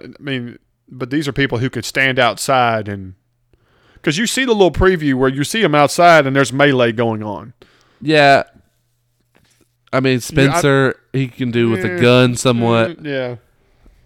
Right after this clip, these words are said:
Speaker 2: But no, our
Speaker 1: Yeah, it's your
Speaker 2: our
Speaker 1: core
Speaker 2: main
Speaker 1: four, five, four to
Speaker 2: badasses
Speaker 1: six, yeah.
Speaker 2: are gonna be Rick, Michonne, Carol,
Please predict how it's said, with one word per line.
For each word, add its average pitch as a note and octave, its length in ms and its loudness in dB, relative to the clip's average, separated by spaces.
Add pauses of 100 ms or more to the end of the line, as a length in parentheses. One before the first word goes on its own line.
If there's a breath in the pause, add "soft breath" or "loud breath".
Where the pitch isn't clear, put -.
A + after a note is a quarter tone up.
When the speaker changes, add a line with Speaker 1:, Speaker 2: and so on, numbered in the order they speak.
(580)
Speaker 2:
But E3+ 100 -4
no, G#2+ 400 2
our D3 280 0 (560)
Speaker 1:
Yeah, E3 140 0
it's C#3+ 240 -2
your G#3+ 100 0
Speaker 2:
our F3+ 100 8
Speaker 1:
core E3+ 100 6
Speaker 2:
main F3+ 240 6
Speaker 1:
four, D3+ 100 2
five, B2 460 6
four D#3+ 160 4
to A2+ 60 2
Speaker 2:
badasses G#2+ 60 -6
Speaker 1:
six, C#3+ 220 -4
yeah. A#2+ 280 -4 (1080 loud breath)
Speaker 2:
are A#2+ 360 6
gonna A#2 260 0
be G#2+ 480 -2 (600)
Rick, C3+ 300 0
Michonne, G#2+ 560 -4
Carol, G2 560 -6